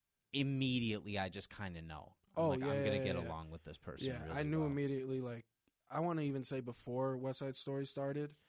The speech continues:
Speaker 1: Yeah,
Speaker 2: I was
Speaker 1: 'cause we
Speaker 2: like
Speaker 1: knew each other a little bit before then,
Speaker 2: Yeah,
Speaker 1: too.
Speaker 2: a little. We definitely got way closer.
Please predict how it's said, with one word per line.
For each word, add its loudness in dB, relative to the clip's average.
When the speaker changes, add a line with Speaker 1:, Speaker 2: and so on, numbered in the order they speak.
Speaker 1:
Yeah, 8
Speaker 2:
I 10
was 6
Speaker 1:
'cause 6
we 8
Speaker 2:
like 6
Speaker 1:
knew 6
each 4
other 8
a 8
little 6
bit 0
before -2
then, -6
Speaker 2:
Yeah, 8
Speaker 1:
too. -8
Speaker 2:
a 2
little. 6
We 4
definitely 2
got 4
way 2
closer. -2